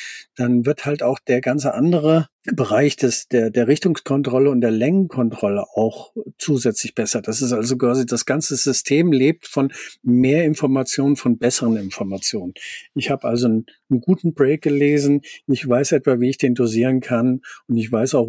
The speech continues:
wo der langlaufen wird und kann mir das besser visualis-, visualisieren, wie der, wie ich den starten werde. Also das Grünlesen beeinflusst, ähm,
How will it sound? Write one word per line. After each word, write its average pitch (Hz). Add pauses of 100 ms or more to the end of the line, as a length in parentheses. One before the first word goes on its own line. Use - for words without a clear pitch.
wo 127
der 120
langlaufen 131
wird 127
und 117
kann 117
mir 117
das 113
besser 127
visualis-, 113
visualisieren, 120
wie 113
der, 117
wie 117
ich 107
den 110
starten 104
werde. 98
Also 113 (360)
das -
Grünlesen 147
beeinflusst, 131
ähm, 117